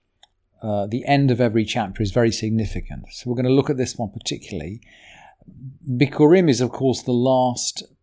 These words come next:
tractate, the last Masechet in the order of seeds, in the order of Zeraim. So this is actually a very significant point in the Mishnah. We're not only, f-, accord-, at le-, at least according to the original layout, we're not, not only finishing Bikurim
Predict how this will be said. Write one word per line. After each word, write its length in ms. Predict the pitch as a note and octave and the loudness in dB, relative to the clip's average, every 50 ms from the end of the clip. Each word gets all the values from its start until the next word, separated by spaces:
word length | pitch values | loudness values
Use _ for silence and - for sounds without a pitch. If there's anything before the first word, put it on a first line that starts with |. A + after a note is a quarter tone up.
| _ _ | _ _
tractate, 680 | - - - F#3+ D3 B2+ - - - G2+ F2 F2 - - | -10 -6 -4 -4 -4 -6 -10 -12 -10 -10 -10 -10 -10 -10
the 100 | - B2 | -6 -4
last 360 | A#2 A2+ A2+ A#2 - - - | -4 -4 -4 -4 -6 -6 -6
Masechet 580 | A2 G2+ - - - - D3+ - - G#2+ G2+ - | -6 -6 -4 -4 -4 -4 -6 -6 -6 -10 -12 -8
in 220 | - C#3+ C3 C3 | -6 -4 -2 -2
the 60 | C3 D3+ | 0 0
order 360 | D#3+ C3+ B2+ B2+ A2+ A#2+ A2+ | 2 2 2 0 0 -2 -2
of 80 | G#2 | -2
seeds, 760 | - - - - D#3+ C#3+ - - - - - - - - - _ | -4 -4 -4 -4 -4 -6 -6 -8 -12 -14 -14 -12 -12 -14 -10 _
in 100 | - A2+ | -4 -2
the 60 | A#2 C#3+ | -2 0
order 260 | D3 C3+ C3+ C3+ C3 | 0 0 0 0 -2
of 60 | A2+ | -2
Zeraim. 760 | F#2+ G#2 A2+ A#2 A2+ A2 A2+ A2 G#2 G#2+ A#2 G2+ E2+ E2 - | -2 -4 -4 -4 -4 -2 -2 -4 -4 -4 -4 -4 -4 -6 -6
So 140 | - - C#3 | -4 -2 0
this 220 | C#3+ F3 E3+ - | 0 0 0 0
is 180 | F#3+ D#3+ - - - - - - - - - - - - | -2 -2 -4 -6 -10 -16 -16 -18 -20 -20 -20 -18 -6 -2
actually 500 | C#3+ C#3 - - D3+ C#3 C3 A#2+ B2+ C3+ C3+ C#3 C3+ B2 | -2 0 0 0 2 2 2 2 0 -4 -6 -10 -10 -8
a 100 | - B2+ | -6 -2
very 200 | A#2 D3 D#3 C#3+ | 2 4 4 4
significant 800 | - - - D3 C3+ C3+ B2+ C3 - C3+ A#2+ - B2+ A#2+ A2 - | 4 2 0 2 2 0 0 -2 -4 -6 -6 -4 -6 -8 -8 -12
point 400 | - - C#3+ C#3 A#2+ G#2+ G2 G#2 | -8 -4 -2 -2 0 -2 -2 -4
in 100 | A#2 A2+ | -4 -2
the 80 | A2 G#2 | -2 -2
Mishnah. 540 | G#2 G#2 F#2+ - - - A#2+ G#2 F2 F#2 | -2 -4 -4 -6 -6 -4 -4 -4 -4 -4
We're 100 | F#2+ G#2+ | -4 -2
not 200 | A2+ B2+ C#3+ D3+ D#3 D3 - | 0 2 2 2 0 0 -2
only, 500 | D3 C3 C3 B2 A#2 A2+ A2+ A2 G2+ - - _ _ _ _ _ _ _ _ _ _ _ _ _ _ _ _ _ - | -2 0 0 2 0 0 0 -2 -4 -6 -10 _ _ _ _ _ _ _ _ _ _ _ _ _ _ _ _ _ -20
f-, 280 | - - - - - - | -20 -18 -18 -14 -8 -8
accord-, 480 | - A#2 - _ - - - D#3 D3+ D3+ | -8 -8 -8 _ -6 -2 2 2 2 2
at 340 | - C#3 B2 - - C#3+ | 2 0 -2 0 0 2
le-, 120 | C3 C#3+ C#3+ | 2 2 2
at 260 | A#2 - - - - | 0 -2 -4 -2 0
least 220 | C3 C#3 - - | 0 0 0 -2
according 320 | B2+ - - - D3+ C3+ A2+ | -6 -4 -2 0 0 2 2
to 100 | B2+ A#2+ | 4 4
the 80 | B2 | 4
original 560 | A#2+ A#2 A#2 C3 C3 B2 C3 C3+ B2 A2+ A2 A2+ | 6 6 6 6 6 6 4 0 0 0 2 2
layout, 420 | A#2+ A#2+ A2+ F#2 E2 E2+ - - | 2 0 0 -2 -4 -6 -6 -6
we're 60 | A#2 | -4
not, 260 | A#2 B2 A#2 - - | -4 -4 -4 -4 -4
not 200 | C3+ C3 B2+ A#2+ | -4 -4 -2 0
only 180 | C#3+ C3+ B2+ B2 | 2 2 2 0
finishing 720 | A2 - - - E3 D#3 C#3 - - - B2 A#2 A2 A2 | 0 -2 -4 -2 0 0 0 0 -2 -2 -2 0 0 0
Bikurim 680 | G#2 A#2 - - - B2 B2 C#3 E3 D#3 G#2 A2+ D3 E3+ | -2 -2 -4 -2 0 2 2 4 2 0 -2 -4 -6 -10